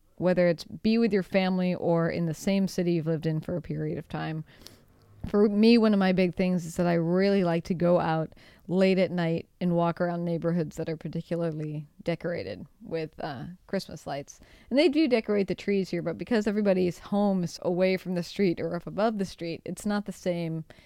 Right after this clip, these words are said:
where you're, you're seeing one family has the giant nativity scene in the front yard, and the next family is Santa puked all over the house,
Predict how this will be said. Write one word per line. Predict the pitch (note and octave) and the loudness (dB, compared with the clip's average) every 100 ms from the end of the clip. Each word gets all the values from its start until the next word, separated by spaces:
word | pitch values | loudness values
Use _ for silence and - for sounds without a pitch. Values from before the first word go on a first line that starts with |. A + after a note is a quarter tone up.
| - _ | -20 _
where | D3+ E3 D#3+ | -4 -2 -2
you're, | E3 E3+ - | -2 -4 -6
you're | F#3+ F3+ E3+ | -2 0 0
seeing | E3 - F#3 F3 | -2 -2 -2 0
one | E3 F#3+ F#3+ | 2 2 2
family | F#3+ F3+ E3+ E3+ F3 E3 - - - - - | 2 0 0 0 -2 -4 -8 -20 -20 -20 -2
has | F3+ F#3+ | 0 2
the | F#3+ | 0
giant | F3 F3+ E3+ F3 | 2 4 4 2
nativity | F3+ D4+ A#3 G#3 | 0 0 2 0
scene | - F#3 | 2 0
in | E3+ | 0
the | |
front | E3 F3+ | -2 -2
yard, | D#3 E3+ D#3+ | 2 2 2
and | D#3 | 0
the | |
next | F3 - | -2 -2
family | - G3 F#3+ | 2 2 4
is | F#3 - | 0 -2
Santa | - C4+ C4 A3 F3+ | -2 0 4 6 4
puked | - A3+ - G3+ | 2 -2 4 6
all | G3 | 6
over | G3 | 6
the | G3+ | 4
house, | C4 C#4+ G3 F#3 - | 4 4 4 2 -6